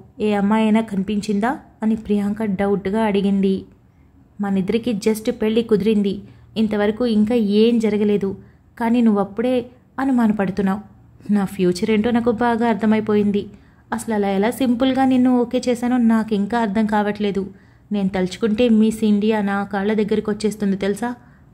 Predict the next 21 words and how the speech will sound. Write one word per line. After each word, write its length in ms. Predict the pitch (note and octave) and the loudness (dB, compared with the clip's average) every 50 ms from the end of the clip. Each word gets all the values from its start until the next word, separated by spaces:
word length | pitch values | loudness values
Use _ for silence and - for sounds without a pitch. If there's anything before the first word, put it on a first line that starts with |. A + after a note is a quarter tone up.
| - - | -8 -2
అని 160 | A#3+ B3+ C4 | 0 0 0
సాకేత్ 480 | B3+ - A3 G3 G3 G3 G#3+ G#3+ G#3+ G#3 | 0 0 -2 -2 -2 -2 -4 -4 -4 -2
అన్నాడు. 680 | G3+ G3 G3 G3 G3 G3 F#3+ G3 G3 F#3+ - - - - - - - - - - - - - _ _ _ _ _ - - | -2 -2 0 0 0 0 0 0 -2 -2 -6 -12 -18 -20 -20 -20 -20 -20 -20 -20 -20 -20 -20 _ _ _ _ _ -8 -8
"ఈ 80 | C4+ | -8
తింగర 380 | C4+ - C#4+ C4 D4+ F4 F#4 F4 | -4 -2 -4 0 2 0 0 2
మాటలకి 440 | D#4 C4+ C4 - C4 C4+ C4 C#4 C4+ | 2 0 0 0 0 -2 -2 -2 -4
కనీసం 500 | C4+ A#3 G#3 A3 A#3 A3+ - B3 A#3+ A3+ | -2 0 2 2 2 2 0 0 2 2
మీ 120 | A3+ G#3+ | 2 2
వీధిలో 380 | F#3 G#3 G#3 G3+ A3+ A3 A#3 A3+ | 2 0 0 0 0 2 2 2
ఉన్న 180 | A3 G#3 A3 | 2 2 0
బ్యూటీ 380 | A3+ F#3 G3 G#3 G#3 G#3 A3 G#3+ | 0 0 2 2 2 2 0 -2
కూడా 200 | G#3+ G#3+ G#3 A3 | 0 0 -2 0
రాదు. 360 | G#3 G#3 G3+ F#3+ G3 G3+ G3 - - - - | -2 -2 -4 -2 -4 -6 -8 -8 -18 -14 -6
అడిగిన 280 | G3 G#3+ G#3 A#3 A#3 A3+ | -4 -2 0 2 4 4
దానికి 240 | G#3+ G#3 G#3 A3+ | 4 2 0 0
సమాధానం 520 | A3+ - A3+ G#3 G3+ G#3+ G#3 G#3 A3+ A3+ A3 | -4 -4 -2 -2 0 0 0 0 0 0 0
చెప్తావా 500 | G#3+ G#3+ A3 G#3 - - - G3+ G3+ A3+ | -2 -4 -8 -10 -10 -10 -10 -6 -6 -6
చెప్పవా?" 540 | A3+ - A3+ A3 - G#3 G3+ G3+ G3 G3+ G3+ - - - | -6 -6 -10 -8 -6 -6 -4 -4 -4 -6 -10 -12 -12 -4
అని 260 | G#3+ A3 A3+ A3 G#3+ G#3+ - - | 0 2 2 2 0 -2 -6 -6
ప్రియాంక 420 | G#3+ G#3 G#3 G#3 G#3 G#3 G3+ - | -4 -2 -2 -2 -2 -4 -4 -4
అడిగింది. 680 | G#3+ G#3 G3+ G3+ G#3 F#3+ G#3 G3+ G3+ G3+ G3+ G3+ G3 | -4 -4 -2 -2 -2 -2 -2 -2 0 -2 -2 -2 -4